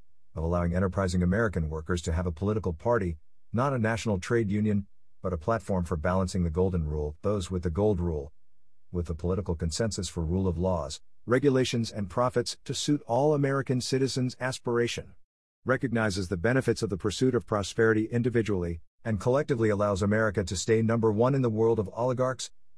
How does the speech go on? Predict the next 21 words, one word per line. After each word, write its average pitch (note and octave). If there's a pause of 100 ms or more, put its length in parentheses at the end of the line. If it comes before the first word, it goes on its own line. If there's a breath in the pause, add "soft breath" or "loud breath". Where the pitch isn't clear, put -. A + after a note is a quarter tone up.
(100)
dictators, D3
warlords, C3+ (360)
and E2
eight F2
billion G2+
human G2
beings F#2
on F2
Earth. E2 (540)
With G#2+
American G#2
capitalism F2+ (280)
and F2+
American F#2
socialism G#2
to F2
generate G2+
a F2
balanced F#2
supply E2+
lines, F2+